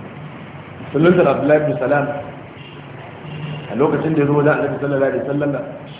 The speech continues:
da malami ne daga cikin malaman Yahudawa a Madina. Da ya zo, ya gaya wa manzo Allah cewa bayan ya tabbatar da imanin sa, cewa ya yi imani da manzo Allah sallallahu alaihi wasallam,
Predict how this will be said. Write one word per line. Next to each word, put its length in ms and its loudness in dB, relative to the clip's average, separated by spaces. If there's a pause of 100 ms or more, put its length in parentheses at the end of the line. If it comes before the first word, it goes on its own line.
(600)
da 80 -8
malami 340 6
ne 140 0
daga 200 -2
cikin 160 -6
malaman 360 0
Yahudawa 520 2
a 40 -4
Madina. 340 -4 (1800)
Da 80 -6
ya 140 6
zo, 160 8 (1500)
ya 160 8
gaya 240 8
wa 160 6
manzo 160 0
Allah 340 4
cewa 320 2 (2500)
bayan 300 6
ya 240 6
tabbatar 420 -2
da 80 -6
imanin 460 -4
sa, 160 -8
cewa 100 0
ya 160 2
yi 60 -2
imani 220 2
da 80 0
manzo 180 -2
Allah 240 -2
sallallahu 240 2
alaihi 100 -4
wasallam, 220 2